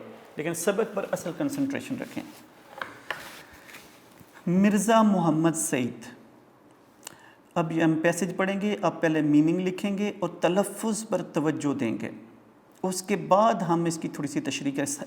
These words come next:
ایک، جیسے جیسے ہم پڑھتے جائیں گے تشریح کرتے جائیں گے۔ صبح، لفظ صبح نہیں ہوتا، صبح ہوتا ہے، بے اور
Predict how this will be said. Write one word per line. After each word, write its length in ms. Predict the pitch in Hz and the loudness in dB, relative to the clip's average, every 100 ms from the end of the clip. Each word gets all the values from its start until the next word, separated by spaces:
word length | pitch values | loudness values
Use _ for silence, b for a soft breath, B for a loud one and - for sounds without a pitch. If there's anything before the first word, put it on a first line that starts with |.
| - | 2
ایک، 200 | 180 180 180 170 147 135 | 2 2 -2 -2 -2 2
جیسے 280 | 175 180 196 | 2 4 0
جیسے 280 | 180 175 | -4 -2
ہم 80 | 175 | -2
پڑھتے 280 | 156 175 208 | 0 -2 -2
جائیں 220 | 190 185 | -2 -2
گے 80 | 170 | -2
تشریح 320 | 160 151 151 - | -2 -4 -4 -4
کرتے 260 | - - | -6 -10
جائیں 220 | - 113 | -10 -8
گے۔ 100 | - | -6
صبح، 500 | 139 - - 254 160 123 | -6 -6 0 0 0 -4
لفظ 380 | 165 170 196 - | -4 -2 -2 -4
صبح 220 | - 196 | -2 2
نہیں 200 | 196 180 | 2 2
ہوتا، 240 | 165 156 175 | 0 0 -2
صبح 400 | - - 240 151 | -2 -2 0 -2
ہوتا 200 | 139 131 | -2 -2
ہے، 40 | 131 123 | -2 -2
بے 220 | 190 | 0
اور 100 | 208 | 0